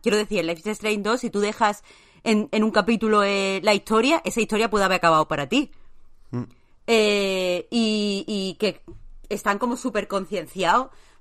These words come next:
Speaker 1: de, mm, o sea, para hablar de, de temas actuales y de temas políticos y de temas sociales y tal. Entonces, cuando he visto el tráiler de Tell Me Why, me ha parecido que temáticamente va a seguir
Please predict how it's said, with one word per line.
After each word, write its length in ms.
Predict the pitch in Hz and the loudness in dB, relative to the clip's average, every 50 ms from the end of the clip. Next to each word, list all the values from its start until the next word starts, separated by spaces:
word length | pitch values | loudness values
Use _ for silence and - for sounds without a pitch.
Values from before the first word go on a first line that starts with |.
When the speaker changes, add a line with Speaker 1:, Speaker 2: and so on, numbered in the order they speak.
| - - | -20 -6
Speaker 1:
de, 520 | 180 175 208 202 190 185 180 - - - - | -2 0 2 2 4 2 2 0 -2 -6 -8
mm, 240 | 196 185 180 180 - | -8 -8 -6 -8 -4
o 40 | |
sea, 160 | 175 220 208 - | 0 0 0 0
para 140 | 180 165 | 0 -2
hablar 260 | 156 160 175 180 196 196 | 0 2 2 2 2 0
de, 160 | 226 226 208 | -2 -4 -2
de 100 | 190 180 | -4 -4
temas 300 | - 196 196 214 208 202 | -4 -4 -2 -2 -2 -4
actuales 640 | 196 - - 196 170 160 180 214 254 269 277 269 | -6 -8 -4 -2 0 2 2 2 0 0 -2 -4
y 40 | 262 | -4
de 60 | 196 | -6
temas 300 | 180 185 185 196 190 190 | -6 -6 -4 -4 -4 -4
políticos 720 | - - 208 170 - 185 226 226 - 254 - 262 262 254 254 | -4 -4 -4 -4 -4 -4 -6 -6 -8 -6 -4 -2 0 0 0
y 60 | 254 | 0
de 80 | 214 175 | -2 -4
temas 260 | - 180 190 190 - | -4 -6 -8 -8 -8
sociales 500 | 196 180 - - 208 190 202 226 247 233 | -8 -10 -6 -4 -2 0 0 0 0 -2
y 60 | 190 165 | -2 -2
tal. 280 | - 170 175 170 - - _ _ _ - _ - | -2 0 -2 -2 -4 -8 _ _ _ -20 _ -8
Entonces, 340 | 190 190 214 190 233 175 - | -4 -4 -2 -2 -2 -4 -2
cuando 220 | - 185 180 185 | -2 -2 -2 -2
he 40 | 185 | -2
visto 220 | 214 233 - 262 | -4 -4 -4 -2
el 100 | 247 233 | -2 -2
tráiler 300 | 247 233 220 220 220 214 | 0 0 0 0 0 -2
de 120 | 196 208 202 | -4 -4 -4
Tell 160 | - 202 208 | -4 -4 -4
Me 120 | 202 196 | -6 -4
Why, 240 | 180 185 214 233 208 | 0 0 2 2 0
me 80 | 175 180 | -2 -4
ha 40 | 175 | -2
parecido 400 | 208 208 - - 233 202 180 170 | -2 -4 -4 -4 -6 -6 -6 -4
que 100 | 170 165 | -6 -8
temáticamente 840 | 165 151 160 160 - 220 - 190 185 185 196 226 - 277 294 311 - _ _ _ _ _ _ - | -6 -6 -6 -6 -6 -4 -4 -4 -4 -4 -4 -4 -2 -2 -2 -2 -4 _ _ _ _ _ _ -2
va 60 | 175 208 | -2 -2
a 20 | |
seguir 420 | - 233 247 208 226 226 214 202 | -2 -2 -4 -4 -4 -6 -8 -8